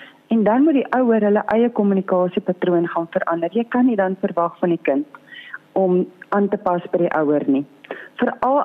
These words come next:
as dit alreeds op 'n neurologies sensoriese vlak so is. En die ander dilemma is, as ek kinders het met twee versorgers, en die twee versorgers kommunikeer heeltemal verskillend.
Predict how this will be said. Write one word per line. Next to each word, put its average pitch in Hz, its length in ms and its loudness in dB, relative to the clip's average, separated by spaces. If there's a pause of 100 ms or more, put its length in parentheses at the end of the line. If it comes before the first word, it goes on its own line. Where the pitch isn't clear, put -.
as 226 180 -2
dit 214 140 -4
alreeds 202 420 0
op 208 140 -6
'n 202 80 2
neurologies 190 720 0 (300)
sensoriese 208 840 0
vlak 165 280 -2 (100)
so 160 120 0
is. 143 220 0 (580)
En 214 80 2
die 233 160 4
ander 277 320 2
dilemma 190 500 2
is, 180 220 0
as 190 160 -2
ek 247 120 -2
kinders 262 380 2
het 214 220 2
met 196 220 0
twee 277 220 2
versorgers, 202 760 0
en 196 60 0
die 185 180 0
twee 254 140 2
versorgers 202 680 -2
kommunikeer 190 540 0
heeltemal 190 540 0
verskillend. 143 680 -2